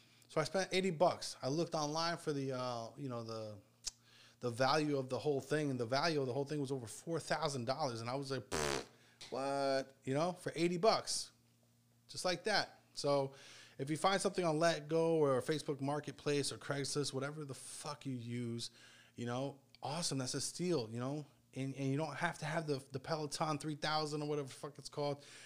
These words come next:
You can get something that's kinda, like, rinky-dinky for right now, just so you can get, you know, something for right now. You get what I'm saying? So yeah, use Mother Nature wh-, while she's here blessing us.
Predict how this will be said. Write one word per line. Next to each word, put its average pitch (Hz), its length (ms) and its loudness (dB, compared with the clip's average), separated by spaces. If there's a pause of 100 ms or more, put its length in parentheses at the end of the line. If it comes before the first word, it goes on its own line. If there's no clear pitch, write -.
(180)
You 143 80 -4
can 165 120 4
get 165 260 0
something 170 300 2
that's 151 160 -2
kinda, 156 240 0
like, 151 300 0
rinky-dinky 147 560 -2
for 135 180 -4
right 123 220 -2
now, 120 200 -2
just 127 220 -2
so 156 80 -2
you 151 80 -4
can 143 180 -2
get, 143 280 0
you 147 100 -2
know, 117 240 -2 (640)
something 151 440 2
for 143 140 -4
right 131 240 0
now. 117 340 -4 (760)
You 123 60 -12
get 123 120 0
what 120 80 0
I'm 113 100 -4
saying? 120 280 -4
So 113 200 -6
yeah, 147 200 2
use 131 260 -2
Mother 127 240 -4
Nature 113 280 -6
wh-, 113 280 -10
while 110 140 -2
she's 117 240 -8
here 120 180 -6
blessing 117 420 -6
us. 117 140 -6